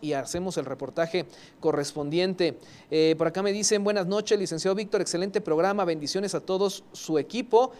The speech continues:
y su familia. Saludos atentamente, la familia Calderón Bárcenas". Saludos a todos allá en casa de la familia Calderón Bárcenas.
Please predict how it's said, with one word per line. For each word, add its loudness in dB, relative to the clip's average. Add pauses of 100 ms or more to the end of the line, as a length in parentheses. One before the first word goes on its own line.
(160)
y -4
su -8
familia. 2 (140)
Saludos 4
atentamente, 0 (200)
la 2
familia 2
Calderón -2
Bárcenas". -2 (200)
Saludos 2
a -10
todos -2
allá -2
en -12
casa 0 (280)
de 0
la -2
familia -2
Calderón -4
Bárcenas. -2